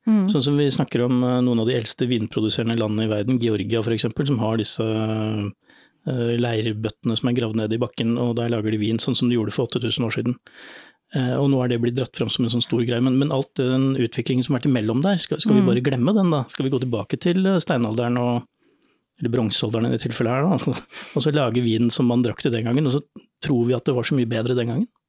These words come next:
Speaker 1: Ja, hva skal man svare på det? Altså, det var jo klart, for åtte tusen år siden så så jo verden veldig annerledes ut, og i dag så kan man jo benytte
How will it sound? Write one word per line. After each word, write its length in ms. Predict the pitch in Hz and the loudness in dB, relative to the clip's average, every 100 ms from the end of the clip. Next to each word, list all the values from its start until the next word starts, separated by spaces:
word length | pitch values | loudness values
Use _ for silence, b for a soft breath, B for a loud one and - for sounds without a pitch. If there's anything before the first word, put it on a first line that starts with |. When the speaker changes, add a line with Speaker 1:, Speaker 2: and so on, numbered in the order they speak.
| _ _ _ _ _ _ _ - | _ _ _ _ _ _ _ -6
Speaker 1:
Ja, 320 | 233 160 151 156 180 | -2 0 0 -2 -2
hva 80 | 165 | -4
skal 160 | - | 0
man 100 | 175 | -2
svare 280 | 170 175 160 | 0 0 0
på 80 | 156 170 | 0 0
det? 60 | 175 | 2
Altså, 300 | 165 185 196 175 165 - - B - | 0 0 0 0 -6 -12 -14 B -4
det 80 | 185 | 0
var 60 | 185 | 0
jo 40 | 185 | 0
klart, 300 | 185 185 - | -2 -2 -6
for 160 | - | -4
åtte 300 | 175 185 - 196 | -4 -4 -4 -4
tusen 240 | 175 - | -2 0
år 140 | 165 156 | -2 0
siden 240 | 160 165 | 0 0
så 140 | 165 165 | -2 -4
så 220 | - 160 | 0 0
jo 60 | 156 | 0
verden 240 | 147 156 | 0 0
veldig 240 | 151 143 165 | 0 0 0
annerledes 460 | 139 123 143 - | 0 -2 -4 -4
ut, 220 | 165 - - | -6 -6 -6
og 400 | 202 190 185 185 180 | -2 0 2 0 0
i 240 | 196 180 | 0 0
dag 220 | 165 165 170 | 0 -2 -2
så 80 | 190 | -6
kan 160 | - 175 | -2 0
man 160 | 165 | 0
jo 80 | 175 | 0
benytte 640 | 170 180 160 - 170 170 | 0 0 -2 -2 0 0